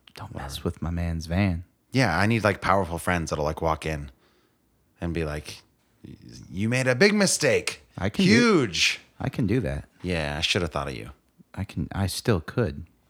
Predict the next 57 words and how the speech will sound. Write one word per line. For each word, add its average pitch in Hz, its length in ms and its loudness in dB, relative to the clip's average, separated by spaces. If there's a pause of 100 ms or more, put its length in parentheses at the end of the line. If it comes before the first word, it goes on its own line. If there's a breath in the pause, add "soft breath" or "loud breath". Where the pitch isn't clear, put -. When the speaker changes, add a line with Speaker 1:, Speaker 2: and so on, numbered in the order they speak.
Speaker 1:
Let's - 200 -4
not 120 240 2
Speaker 2:
<laughs> - 0 -
Let's - 320 0
just - 260 0 (160)
go. 139 160 -6
Speaker 1:
let's 120 300 4
not 180 240 6
talk 131 240 4
about 110 200 6
it 92 140 2
anymore 95 300 4
on 98 100 2
the 95 60 -4
Speaker 2:
Let's 143 260 4
not 143 160 8
Speaker 1:
podcast. 135 40 0
Speaker 2:
make, 131 180 2
yeah, 104 160 4
veiled 104 320 4
Speaker 1:
Uh, 85 40 6
Speaker 2:
threats 101 300 4
here, 85 160 4
but 92 140 2
yeah. 95 240 4
Speaker 1:
plausible 147 560 6
deniability. 107 960 2
Speaker 2:
I'm 104 120 6
gonna 107 140 4
write 85 240 0
such 90 140 -2
a 82 40 -2
bad 78 380 -4
review. 80 360 -6 (140)
Speaker 1:
I'm 98 160 -4
gonna 90 140 -2
Yelp 87 380 0
the - 80 -8
crap - 580 -6
out 76 160 -6
of 80 140 -10
'em. 90 240 -10 (100)
Speaker 2:
I 113 80 4
hope 175 160 6
there's 143 140 4
somebody 120 240 4
listening 98 260 2
that's 82 140 -2
like, 85 200 -6
"They've 95 160 -2
been 101 120 -2
my 95 100 0
mechanic 92 320 -4
for, 80 60 -10
like, 80 160 -8
ten 92 200 -2
years." 92 420 -2